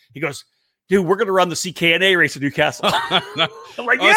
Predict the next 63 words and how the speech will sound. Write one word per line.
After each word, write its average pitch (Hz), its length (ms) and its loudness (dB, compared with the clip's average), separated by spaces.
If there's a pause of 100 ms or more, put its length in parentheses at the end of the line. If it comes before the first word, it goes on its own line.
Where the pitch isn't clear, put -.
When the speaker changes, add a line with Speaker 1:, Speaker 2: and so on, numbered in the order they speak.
(100)
Speaker 2:
see, - 60 4
I - 40 -2
Speaker 1:
"Yes!" - 140 -2
Speaker 2:
didn't, 240 380 -6
I 180 200 -4
didn't, 208 220 -2
I 175 140 4
was 202 160 -4
keeping 202 320 -8
this 156 200 -6
a 127 60 -8
secret. 147 380 -6
I 131 80 -2
didn't 156 100 -4
wanna 143 220 -4
tell 160 240 -6
you. 151 100 -4
I 113 80 -2
was 117 180 -6
waiting 135 220 -8
for 131 160 -12
the 113 80 -8
show. 117 560 -8
That's 131 140 -8
Speaker 1:
No, 156 120 0
no. 135 220 0
Speaker 2:
good 117 200 -10
that 113 80 -8
Speaker 1:
Yeah. 117 80 -8
Speaker 2:
he 117 60 -10
saw, 127 220 -10
you 120 160 -12
saw 135 320 -8
him. 82 140 -20 (100)
Speaker 1:
He 190 140 0
was 214 160 0
pumped. - 440 -4
He, 165 220 -2
and 147 220 -4
so 175 160 0
he, 208 180 -2
he 226 260 0
and 220 240 2
Lance 185 360 2
both 170 260 0
running 156 320 -2
in 143 140 -2
the, 139 240 0
uh, 131 60 0 (280)
in 151 120 -6
the 143 60 -4
Masters 147 400 0
class 131 340 -2
again. 135 200 0 (220)
Another, 185 400 2
now 165 160 2
I 165 80 2
feel 165 240 -2
even 156 180 0
older 139 280 0
again, 131 260 -2
right? 120 240 -6
That, 117 80 -16